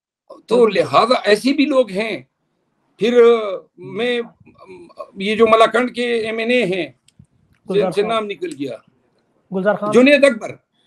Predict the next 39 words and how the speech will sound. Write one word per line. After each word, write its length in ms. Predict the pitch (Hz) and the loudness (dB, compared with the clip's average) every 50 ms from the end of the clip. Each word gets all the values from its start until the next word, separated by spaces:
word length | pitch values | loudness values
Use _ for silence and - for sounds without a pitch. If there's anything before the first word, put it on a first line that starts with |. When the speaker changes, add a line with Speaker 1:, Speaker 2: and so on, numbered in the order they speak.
| _ _ _ _ - | _ _ _ _ -6
Speaker 2:
जुनैद 200 | 202 214 220 220 | -4 -4 -2 0
Speaker 1:
जुनैद 240 | 277 330 330 320 302 | 2 2 2 2 4
Speaker 2:
अकबर। 120 | - 294 | 2 2
Speaker 1:
अकबर 160 | 247 269 285 | 4 4 0
को 180 | 262 - 247 233 | 0 0 -10 -12
देखे 260 | 196 233 233 - 226 | -10 -10 -6 -6 -4
ना, 140 | 262 294 269 | -4 -4 -4
किस 400 | - _ _ _ - 285 262 - | -6 _ _ _ -12 -10 -10 -10
खूबी 560 | - - - - - - 285 302 302 269 240 | -12 -16 -16 -14 -6 -2 -2 -2 -2 -4 -6
से 120 | 165 220 | -6 -8
वो 120 | 240 220 220 | -6 -4 -4
अपने 200 | 220 - 233 220 | -6 -6 -10 -16
फराइज 400 | - - 202 208 220 220 208 190 202 | -10 -8 -6 -4 -4 -4 -6 -10 -14
सर 360 | 180 175 _ - 208 214 202 | -14 -14 _ -10 -8 -8 -8
अंजाम 260 | 196 202 214 208 202 | -4 -2 -4 -4 -2
दे 80 | 196 208 | -4 -4
रहा 100 | 240 262 | -2 -2
है 60 | 269 | -2
और 140 | 240 - - | -2 -6 -14
कितना 240 | 233 220 - 269 240 | -20 -16 -12 -12 -12
डट 280 | 202 147 202 254 247 | -10 -4 -4 -4 -4
के 140 | - - 240 | -4 -10 -10
खड़ा 260 | 226 - 196 180 156 | -8 -6 -6 -6 -6
है। 200 | 127 113 123 113 _ _ _ _ _ _ _ _ _ _ _ _ _ _ _ _ _ _ _ - | -8 -10 -16 -20 _ _ _ _ _ _ _ _ _ _ _ _ _ _ _ _ _ _ _ -12
फिर 20 | |
Speaker 2:
बिल्कुल। 380 | 175 185 208 233 220 190 220 233 | -6 -4 -4 -4 -2 0 -2 -2
Speaker 1:
शकील 300 | 233 233 254 262 262 240 | -2 0 -4 -4 -4 -4
खान 280 | - 196 233 226 220 214 | -6 -6 -6 -6 -6 -4
जो 140 | 214 214 | -4 -4
वहां 300 | 214 208 196 175 196 220 | -2 -2 -4 -2 -2 -6
पे, 120 | 185 180 220 | -6 -6 -10
अ, 120 | 208 170 - | -10 -10 -10
अ, 640 | 185 196 202 190 165 _ 180 165 - - 190 196 196 196 | -8 -6 -6 -6 -8 _ -20 -20 -12 -8 -6 -6 -6 -6
मिनिस्टर 440 | 196 214 233 269 226 - - 208 165 | -6 -4 -4 -4 -4 -2 -4 -6 -4
था, 340 | - 165 139 123 - _ _ _ _ _ _ _ _ _ _ _ _ _ _ _ _ _ _ _ _ _ _ _ _ _ _ _ - | -2 -4 -4 -4 -4 _ _ _ _ _ _ _ _ _ _ _ _ _ _ _ _ _ _ _ _ _ _ _ _ _ _ _ -4
फिर, 180 | 208 240 254 247 | -2 0 4 4
अ, 300 | 233 233 233 226 226 - | 4 4 4 2 -2 -6
इसके 420 | 220 247 233 226 - - 247 247 226 | -10 -10 -10 -10 -10 -6 -4 -2 -2
अलावा 600 | 208 214 220 233 233 233 220 208 185 175 170 | 0 0 0 0 0 0 -2 -2 -4 -8 -12